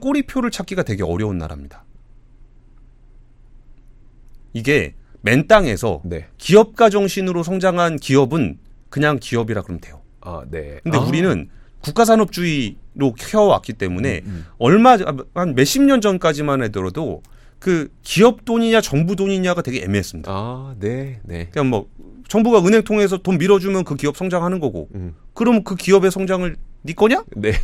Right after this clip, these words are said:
Speaker 2: <laughs> 그쵸.
Speaker 1: 그러면 사실 극적극적하면서 "뭐 제 몫은 아닌데요." 이렇게 할 수 있는
Speaker 2: <laughs>
Speaker 1: 그런 분위기가 있었고, 이런 걸 이른바 정경유착이라고 하는
Speaker 2: 네,
Speaker 1: 거잖아요.
Speaker 2: 네.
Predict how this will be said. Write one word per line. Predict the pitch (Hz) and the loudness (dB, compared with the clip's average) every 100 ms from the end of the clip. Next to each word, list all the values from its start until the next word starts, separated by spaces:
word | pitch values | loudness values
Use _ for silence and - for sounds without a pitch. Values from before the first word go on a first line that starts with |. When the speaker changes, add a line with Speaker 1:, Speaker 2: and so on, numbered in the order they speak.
| - - | -4 -10
Speaker 2:
<laughs> | 208 147 - 131 | -6 -6 -4 -8
그쵸. | 110 - - - | -8 -8 -16 -2
Speaker 1:
그러면 | 247 247 190 - | 2 2 0 -4
사실 | 247 240 | -4 -4
극적극적하면서 | - - 214 - 214 220 220 214 | -4 -4 -4 0 -2 0 -2 -2
"뭐 | 185 | -4
제 | 165 | -4
몫은 | 175 180 208 | -6 -4 -2
아닌데요." | 123 165 165 165 | -2 -2 -4 -6
이렇게 | 160 190 - - | -2 -4 -4 -16
할 | - 269 | -4 -4
수 | - | -2
있는 | 226 185 214 202 107 - - - - | -2 0 2 2 0 -6 -16 -20 -14
Speaker 2:
<laughs> | 104 95 | -12 -2
Speaker 1:
그런 | 220 220 | 2 2
분위기가 | 135 190 180 170 | 2 -4 -2 -2
있었고, | 107 - 151 127 | -4 -6 -4 -2
이런 | 120 160 | -2 -2
걸 | 147 104 | -4 -4
이른바 | 95 98 113 127 | -8 -8 -8 -8
정경유착이라고 | 113 110 113 180 98 - 123 123 107 | -8 -4 -2 -2 -4 -6 -6 -6 -4
하는 | 131 170 | -6 -6
Speaker 2:
네, | |
Speaker 1:
거잖아요. | 87 92 80 78 | -6 -6 -8 -10
Speaker 2:
네. | 78 | -12